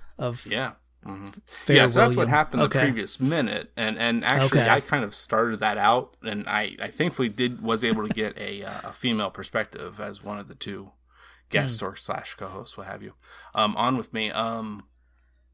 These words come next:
Speaker 2: and, you know, there, the issue, you know, the issue, and I'm, I'm so glad it was that minute versus this minute, but I knew I, I knew I wanted at least one of these two minutes, and that one's the better one as well,
Speaker 1: Hmm.
Speaker 2: to have the, the female perspective, because, you know, there's, there's this whole,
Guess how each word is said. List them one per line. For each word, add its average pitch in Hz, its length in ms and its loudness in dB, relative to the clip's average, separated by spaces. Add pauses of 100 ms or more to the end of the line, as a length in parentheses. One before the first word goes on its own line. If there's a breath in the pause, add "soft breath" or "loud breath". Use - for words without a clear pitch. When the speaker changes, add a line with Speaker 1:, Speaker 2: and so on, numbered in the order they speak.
(760)
Speaker 2:
and, 117 460 0
you 135 100 0
know, 110 240 2
there, 135 720 2 (100)
the 113 380 -4
issue, 120 420 -2
you 113 160 0
know, 104 60 -4
the 117 160 -4
issue, 117 380 0
and 107 180 -2
I'm, 104 100 -4
I'm 104 160 -4
so 131 140 2
glad 110 180 4
it 104 60 2
was 101 120 -4
that 104 180 2
minute 104 200 -6
versus 104 280 -8
this 98 180 -8
minute, 104 180 -8
but - 60 -6
I 107 60 0
knew 135 120 6
I, 117 120 4 (260 loud breath)
I - 60 -2
knew 196 100 8
I 175 80 12
wanted 131 220 2
at 98 80 -4
least 117 260 -4
one 107 80 -2
of 104 80 -4
these 104 80 -10
two - 160 -6
minutes, 104 320 -8
and 104 200 -8
that 104 180 -4
one's 98 220 -14
the 98 60 -8
better 107 200 -6
one 113 240 -14
as 117 100 -14
well, 107 280 -8 (120 soft breath)
Speaker 1:
Hmm. 123 240 -4
Speaker 2:
to 104 120 -8
have 98 140 -6
the, 95 220 -12
the 101 140 -12
female 127 320 -2
perspective, 104 720 -6
because, 127 500 -2 (400 soft breath)
you 135 100 0
know, 113 100 4
there's, 117 320 0
there's 123 260 0
this 113 180 -2
whole, 147 540 2